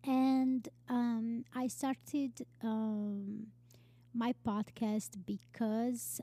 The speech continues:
I have done, uh, at the time, a South American trip for eight to nine months. And I wanted to talk more about exploring the world and traveling. And also, from the beginning, I wanted to talk about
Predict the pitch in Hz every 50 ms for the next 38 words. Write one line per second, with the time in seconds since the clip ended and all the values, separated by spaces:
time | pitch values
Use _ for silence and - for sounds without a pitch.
0 | - 208 208 208 196 170 214 202 202 180 - 202 185 202 196 196 202 208 208 208
1 | 196 190 190 185 185 - - 214 220 202 220 - - 202 190 180 190 202 226 247
2 | - - 208 190 - - 233 196 208 214 - - 226 196 196 185 185 185 202 -
3 | - 202 190 190 - - - 175 160 185 233 254 - - - - - 190 185 180
4 | 180 180 180 180 180 180 180 180 - - 196 208 220 - - 220 208 202 180 185
5 | 185 180 170 160 151 165 208 254 294 - - - - - - - - - - -
6 | - - 226 220 214 220 220 226 220 220 202 208 - - 220 208 - - 208 196
7 | 190 - - 208 196 185 185 190 190 190 190 175 - 180 180 180 175 175 180 185
8 | - - 214 - - - - - 196 185 190 180 185 190 185 185 190 185 175 -
9 | 185 175 165 165 165 165 160 160 170 185 214 208 - - - - 180 175 175 170
10 | 170 185 - - - - - 180 151 156 160 160 151 160 185 220 254 269 254 -
11 | - 233 247 240 233 - - - 202 190 190 196 - - - - 220 208 202 190
12 | 185 196 - - - - - - - - - - - - - - 294 294 277 277
13 | 269 247 208 226 185 254 277 269 262 240 226 208 208 208 196 208 208 214 202 208
14 | - 185 - - 202 196 - - 208 175 - 185 190 185 185 185 190